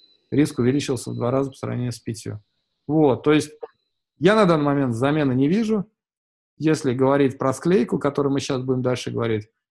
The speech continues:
как я относился к склейке, пока на данный момент я еще <clears throat>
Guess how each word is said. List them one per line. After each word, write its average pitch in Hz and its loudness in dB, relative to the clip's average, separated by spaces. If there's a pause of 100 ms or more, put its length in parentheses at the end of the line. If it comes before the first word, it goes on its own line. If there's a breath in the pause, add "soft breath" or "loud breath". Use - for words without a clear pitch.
(120)
как 147 -2
я 131 2
относился 139 -2
к - -10
склейке, 131 -2
пока 147 0
на 151 0
данный 135 2
момент 143 -2 (580)
я 135 4
еще 147 0 (140)
<clears throat> - -20